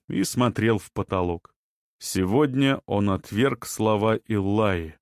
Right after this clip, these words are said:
Но, может, она права? Может, его мать не была такой идеальной, как он ее помнит? А он так и не смог вырасти, повзрослеть,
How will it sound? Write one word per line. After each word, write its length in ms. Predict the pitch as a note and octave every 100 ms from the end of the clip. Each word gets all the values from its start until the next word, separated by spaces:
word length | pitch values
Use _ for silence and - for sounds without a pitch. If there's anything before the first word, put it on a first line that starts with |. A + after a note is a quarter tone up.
| _ _ _ _ _ _ _ _
Но, 220 | F#2 F2
может, 400 | F#2+ A#2+ G#2+ A2
она 200 | A2 A2+
права? 540 | A2 F#2+ F#2+ F#2 A#2 B2+ _ _ _ _ _ _
Может, 380 | - G2 G#2 A2+
его 300 | G#2+ G#2 G#2+
мать 260 | A#2 A#2+ -
не 180 | A2
была 360 | A2 A2 G#2 C3
такой 480 | - D3+ - C3 A#2+
идеальной, 680 | B2 G#2+ G#2+ B2 B2 A2 A2
как 240 | G#2+ A2+ A#2
он 140 | A2
ее 220 | G#2+ G#2+
помнит? 540 | G2+ A#2+ G#2 F2+ F2 _ _ _ _ _ _ _
А 140 | F3+
он 180 | G#3 C#3+
так 240 | C3+ D#3 E3
и 40 |
не 120 | E3+
смог 480 | E3 C3+ C#3 C#3+ A#2+
вырасти, 680 | A2+ B2+ C3 A#2+ - - A#2+ _ _ _ -
повзрослеть, 920 | G3 C#3+ B2 A2 - G#2 C3 B2+